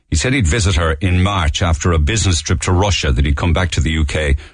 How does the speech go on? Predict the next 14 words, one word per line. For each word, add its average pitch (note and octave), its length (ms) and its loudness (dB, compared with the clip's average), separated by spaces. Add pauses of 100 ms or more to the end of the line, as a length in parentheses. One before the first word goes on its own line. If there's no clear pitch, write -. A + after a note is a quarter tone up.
from E2+ 280 0
Russia D#2+ 280 0
to D2 100 0
meet D#2+ 220 0
her. D#2+ 60 0
But D2+ 280 0 (360)
when F#2+ 180 0
covid D#3 320 -2
nineteen G#2+ 480 0
began F2 320 0
to E2 100 0
spread F#2+ 300 0
around E2 260 2
Europe, E2 320 0